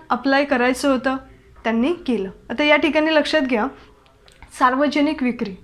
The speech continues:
काय? सार्वजनिक विक्री या ठिकाणी केल्या जात आहे. म्हणजेच ए नावाच्या कं-, अ, ए नावाची जी कंपनी आहे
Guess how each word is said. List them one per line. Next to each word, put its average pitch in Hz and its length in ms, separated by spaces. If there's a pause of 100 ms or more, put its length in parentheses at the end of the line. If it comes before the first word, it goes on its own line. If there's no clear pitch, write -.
(480)
काय? 233 240 (160)
सार्वजनिक 254 680
विक्री 247 260
या 233 100
ठिकाणी 240 380 (280)
केल्या 240 240
जात 208 260
आहे. - 100 (300)
म्हणजेच 269 360
ए 311 140
नावाच्या 294 400
कं-, 240 240 (280)
अ, 226 240
ए 285 120
नावाची 277 460
जी 262 120
कंपनी 226 480
आहे 220 240